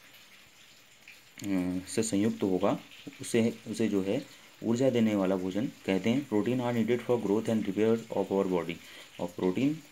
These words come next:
हमारे शरीर की वृद्धि और मरम्मत का कार्य करता है। Foods, <clears throat> proteins are often called body building foods। तो जो प्रोटीन्स होते हैं उन्हें जो है, अ,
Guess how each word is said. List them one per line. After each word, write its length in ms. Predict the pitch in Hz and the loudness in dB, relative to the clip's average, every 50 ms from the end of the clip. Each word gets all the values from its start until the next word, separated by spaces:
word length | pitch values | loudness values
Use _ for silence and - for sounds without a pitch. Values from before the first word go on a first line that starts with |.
| - - - | -20 -14 -6
हमारे 220 | 90 95 95 98 | -2 0 0 0
शरीर 220 | 95 - 98 104 104 | 0 0 0 -2 0
की 120 | 104 113 | 0 -2
वृद्धि 420 | 98 90 92 90 90 92 117 139 139 - - - - - - - | 0 0 0 0 0 -2 -4 -4 -4 -8 -14 -20 -20 -12 -4 -2
और 100 | 98 92 | -2 0
मरम्मत 460 | 90 90 90 95 95 98 110 117 113 - - - - - - - - | 0 0 2 2 2 2 2 0 -2 -4 -14 -20 -20 -20 -14 -10 -6
का 60 | 110 | -4
कार्य 200 | 113 113 113 120 | -2 -2 0 0
करता 260 | 120 120 120 - 123 | 0 -2 -2 -2 -6
है। 100 | 135 139 - - - - - - - - | -8 -8 -10 -14 -20 -20 -20 -14 -6 -2
Foods, 260 | 117 131 139 139 - - - 175 - - - - - - - - - - - - - - - - - - - - - - - - - - - - - - - - - - - - - - - - - - - 151 139 123 - 226 - - - - - - - - - - - - - - - - - - - - - - - - - - - - - - - - - | 0 0 0 0 -4 -10 -12 -14 -16 -18 -20 -20 -20 -20 -20 -20 -20 -20 -14 -10 -8 -6 -6 -8 -10 -12 -16 -14 -14 -12 -10 -10 -10 -8 -6 -6 -6 -6 -8 -12 -14 -16 -18 -20 -20 -16 -14 -10 -10 -8 -4 -2 -2 -2 -2 -4 -6 -12 -16 -18 -18 -18 -18 -18 -18 -20 -20 -20 -20 -20 -20 -20 -20 -20 -20 -20 -20 -20 -20 -20 -20 -20 -18 -18 -18 -18 -16 -10 -6
<clears throat> 40 | 113 | -4
proteins 480 | 107 107 120 127 131 131 131 - - | -4 -2 0 0 0 0 -2 -4 -4
are 200 | - 101 101 107 - - - - - - - - - - - - | 0 0 0 0 0 -4 -10 -20 -20 -20 -20 -20 -20 -8 -4 -2
often 200 | 98 98 - 131 | 0 0 2 0
called 320 | 135 135 - 104 104 110 113 | 0 2 4 4 4 4 2
body 300 | 113 98 95 98 98 110 | 0 2 2 4 4 2
building 380 | 104 104 101 101 113 113 113 - - - - - - - - - - - - - - - | 2 0 0 2 2 0 0 -2 -4 -10 -18 -20 -20 -20 -20 -20 -20 -20 -20 -20 -18 -14
foods। 400 | - 87 98 - - - - - | -12 -12 -12 -14 -16 -20 -10 -8
तो 60 | - 95 | -6 -4
जो 100 | 101 98 | -4 -4
प्रोटीन्स 600 | 98 - - 92 92 95 110 117 131 127 - - | -6 -4 -4 -4 -2 -2 -2 -2 -4 -4 -4 -4
होते 180 | 113 110 - 131 | -6 -4 -2 -4
हैं 100 | 214 - - - - - - - - | -4 -6 -8 -18 -20 -20 -18 -10 -6
उन्हें 200 | 98 98 104 107 | -2 0 0 0
जो 120 | 101 98 98 | 0 0 2
है, 160 | 101 110 - - - - - - - - - | 0 0 0 -2 -8 -18 -20 -20 -16 -10 -8
अ, 80 | 87 | -6